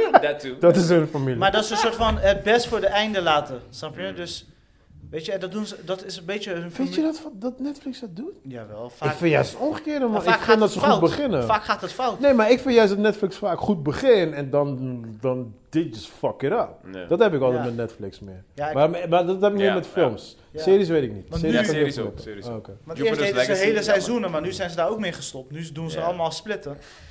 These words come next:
Speaker 3: zodat ze die engagement langer kunnen
Speaker 1: Mm,
Speaker 3: vasthouden.
Speaker 1: mm.
Speaker 3: Dus ja, ze bedenken ook elke keer weer iets anders.
Speaker 2: Ja, zo had je laatst die, die, eh,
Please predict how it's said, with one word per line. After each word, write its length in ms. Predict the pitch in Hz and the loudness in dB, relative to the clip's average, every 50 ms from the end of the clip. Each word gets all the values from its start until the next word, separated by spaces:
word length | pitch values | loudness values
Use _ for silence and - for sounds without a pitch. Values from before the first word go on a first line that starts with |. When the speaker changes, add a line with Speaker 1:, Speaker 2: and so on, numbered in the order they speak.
| - - | -20 -16
Speaker 3:
zodat 320 | - 175 165 156 170 170 | -12 -10 -8 -6 -6 -6
ze 100 | - 175 | -8 -8
die 380 | 160 160 170 170 170 175 - - | -8 -10 -10 -10 -10 -12 -12 -14
engagement 560 | - 175 165 147 170 185 190 185 190 170 156 151 | -12 -12 -8 -2 -2 -2 -2 -2 -6 -10 -8 -6
langer 220 | 151 139 139 139 | -6 -6 -6 -6
kunnen 200 | 135 - - 120 | -8 -8 -8 -6
Speaker 1:
Mm, 60 | 120 120 | -6 -6
Speaker 3:
vasthouden. 460 | 110 107 107 107 110 113 113 127 107 | -6 -6 -6 -8 -10 -10 -12 -14 -16
Speaker 1:
mm. 60 | 110 107 95 85 85 85 - - _ _ _ | -16 -18 -20 -20 -20 -20 -20 -20 _ _ _
Speaker 3:
Dus 140 | - 143 - | -16 -10 -4
ja, 160 | 202 196 170 | -2 -2 -2
ze 120 | 160 - 151 | -2 -4 -8
bedenken 320 | 143 160 170 180 175 196 | -6 -4 -4 -4 -4 -6
ook 100 | 202 202 | -6 -4
elke 200 | 208 185 160 139 | -2 -4 -4 -4
keer 160 | - - 156 | -6 -6 -6
weer 100 | 139 143 | -4 -4
iets 120 | 139 135 - | -6 -6 -8
anders. 380 | 131 127 127 131 131 - - _ _ _ - - - - - | -10 -10 -12 -12 -16 -18 -20 _ _ _ -20 -20 -20 -18 -8
Speaker 2:
Ja, 240 | - 226 247 247 214 | -4 0 2 2 2
zo 120 | - 240 | 2 0
had 140 | 233 220 - | 0 0 -2
je 80 | 226 214 | -2 -2
laatst 440 | 208 214 208 202 190 - - 170 | 0 0 0 0 -2 -6 -10 -10
die, 260 | 165 180 185 185 185 170 | -8 -6 -6 -6 -6 -6
die, 280 | 165 180 180 175 175 | -6 -6 -4 0 0
eh, 380 | 170 170 160 160 160 156 156 | 2 2 0 0 0 -2 -2